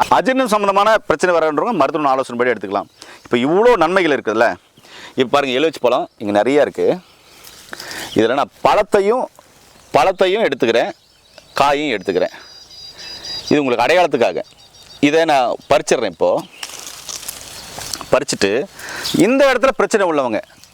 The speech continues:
இந்த இடத்துல தைராய்டு கிளாண்ட், பட்டர்ஃப்ளை போரில் இருக்கிற இந்த சுரப்பியில பிரச்சனை உள்ளவங்க, பழமும் வச்சிருக்கேன், காயும் வச்சிருக்கேன்.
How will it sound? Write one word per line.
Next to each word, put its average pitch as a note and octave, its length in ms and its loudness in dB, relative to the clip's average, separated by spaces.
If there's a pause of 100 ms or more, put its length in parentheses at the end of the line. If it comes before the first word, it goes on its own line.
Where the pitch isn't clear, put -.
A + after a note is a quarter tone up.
(160)
இந்த E3 240 4
இடத்துல G#3 200 2 (120)
தைராய்டு F#3+ 320 4
கிளாண்ட், C#3 220 0 (160)
பட்டர்ஃப்ளை F#3 360 0
போரில் F#3 320 2
இருக்கிற D#3 540 2
இந்த C3 380 2 (100)
சுரப்பியில F#3 280 2
பிரச்சனை C#3+ 400 0
உள்ளவங்க, A2+ 440 0 (2250)
பழமும் E3+ 340 2
வச்சிருக்கேன், F#3 240 -2
காயும் D3+ 320 0
வச்சிருக்கேன். G#2 340 -4